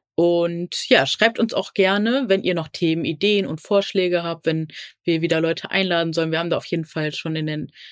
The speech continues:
nächsten Zeit wieder was Schönes geplant. Da kommt wieder eine ganz tolle Person zu Besuch. Und ja,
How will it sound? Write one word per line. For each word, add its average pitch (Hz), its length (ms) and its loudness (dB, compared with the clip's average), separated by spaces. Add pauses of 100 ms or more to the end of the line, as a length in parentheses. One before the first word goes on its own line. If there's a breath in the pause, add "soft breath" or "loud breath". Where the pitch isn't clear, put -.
(120)
nächsten 175 260 -2
Zeit 175 240 0
wieder 160 180 0
was 160 160 -2
Schönes 170 300 -2
geplant. 185 500 -2
Da 165 80 0
kommt 160 240 -8
wieder 160 120 -4
eine 156 120 -4
ganz 160 180 -6
tolle 165 200 -4
Person 175 340 -4
zu 165 140 -6
Besuch. 175 400 -4 (500 loud breath)
Und 165 1000 0
ja, 165 320 2